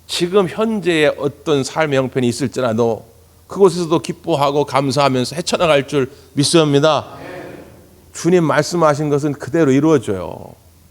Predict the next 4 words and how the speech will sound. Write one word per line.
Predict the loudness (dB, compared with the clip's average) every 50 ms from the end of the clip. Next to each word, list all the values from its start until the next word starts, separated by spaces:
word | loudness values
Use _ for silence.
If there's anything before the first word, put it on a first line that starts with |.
| -20 -20 -20 -16
응? | -16 -16 -16 -18 _ _ _ _ _ _ _ -20 _ _ _ -20 _ _ _ _ _ _ _ _ _ _
그래서 | -4 -2 2 2
"이리 | 4 4
와봐. | 4 4 4 2 2 2 0 0 0